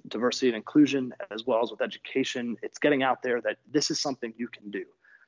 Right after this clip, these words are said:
And I wish that's something we would have tackled before my time, so we could have gotten all of those people that want to be involved in this great profession involved. Those are the types of enthusiastic people that would make this career better.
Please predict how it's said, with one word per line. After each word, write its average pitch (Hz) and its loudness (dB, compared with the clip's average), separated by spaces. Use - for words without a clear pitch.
And 139 0
I 123 6
wish 143 4
that's 139 0
something 131 -4
we 123 0
would 117 0
have 92 -10
tackled 135 -2
before 175 4
my 165 4
time, 120 -4
so - -2
we 147 4
could 151 -4
have 120 -2
gotten 151 0
all 185 4
of 190 -4
those 143 -2
people 135 -4
that 113 0
want 127 -2
to 127 -6
be 131 -6
involved 123 0
in 120 -8
this 120 -6
great 117 -4
profession 113 -4
involved. 101 -2
Those 156 6
are 165 2
the 151 6
types 151 -2
of 131 -4
enthusiastic 127 0
people 127 -4
that - -2
would 113 -6
make 123 -2
this 120 -4
career 117 -4
better. 123 2